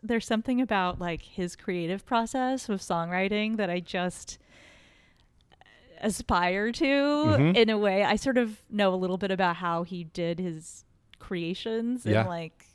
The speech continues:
Speaker 1: I don't know, in a way, I'd like to talk about the creative process with Prince.
Speaker 2: Yeah.
Speaker 1: That would be fun.
Speaker 2: I mean, he was a genius.
Speaker 1: Oh, yeah, he
Speaker 2: Oh,
Speaker 1: was a
Speaker 2: man.
Speaker 1: genius.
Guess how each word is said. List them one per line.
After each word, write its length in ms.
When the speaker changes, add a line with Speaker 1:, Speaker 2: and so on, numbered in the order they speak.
Speaker 1:
I 180
don't 160
know, 260
in 80
a 80
way, 760
I'd 120
like 200
to 80
talk 320
about 500
the 100
creative 420
process 540
with 140
Prince. 300
Speaker 2:
Yeah. 180
Speaker 1:
That 60
would 100
be 100
fun. 340
Speaker 2:
I 60
mean, 120
he 80
was 140
a 60
genius. 500
Speaker 1:
Oh, 100
yeah, 200
he 160
Speaker 2:
Oh, 40
Speaker 1:
was 80
a 40
Speaker 2:
man. 140
Speaker 1:
genius. 420